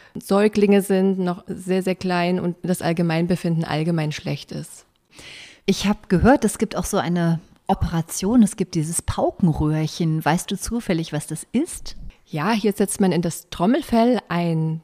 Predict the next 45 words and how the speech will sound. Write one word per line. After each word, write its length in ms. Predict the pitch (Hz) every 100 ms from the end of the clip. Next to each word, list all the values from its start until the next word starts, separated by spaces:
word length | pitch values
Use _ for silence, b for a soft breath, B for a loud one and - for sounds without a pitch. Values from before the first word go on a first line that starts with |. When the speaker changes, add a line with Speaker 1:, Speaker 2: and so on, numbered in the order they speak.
| _ -
Speaker 1:
Paukenröhrchen 680 | 214 277 202 175 170 165
ein. 380 | 151 175 311 339
Das 160 | 269 214
macht 200 | 202 202
man 120 | 190
bei 100 | 170
Kindern, 600 | - 208 202 190 190 180
die 520 | 185 180 175 170 165
sehr 280 | 160 165 156
oft 340 | 185 214 -
einen 180 | - 160
Paukenerguss 920 | - 202 220 208 175 151 - 247 -
haben, 320 | 240 220 220 202
also 300 | 175 175 - -
viel 200 | - 180
Flüssigkeit 680 | 196 226 208 - 196 185
im 120 | 165
Ohr 240 | 175 190 196
haben 320 | 196 196 190
und 140 | 175
die 140 | 160 139
hören 240 | 185 247
dann 340 | 220 202 196 -
sehr 220 | 190 196
schlecht. 500 | - 190 190 - - B B B -
Und 120 | 175
hier 140 | 202
kann 200 | 196 196
es 100 | 185
eben 320 | - 185 185
zu 140 | 175 175
einer 380 | 165 160 156 160 B B
schlechten 400 | - 170 175 -
Sprachentwicklung 1400 | 165 - - 175 196 202 185 185 196 185 180 180 175 175
durch 160 | - 180
die 120 | 185
verminderte 520 | - 170 175 170 165
Hörfähigkeit 840 | 156 180 180 165 160 156 - 160 -
kommen. 320 | 170 151 147
Und 120 | 175
das 140 | 190 -
will 80 |
man 160 | 185 165
eben 180 | 156 165
verhindern. 540 | 202 165 160 151 151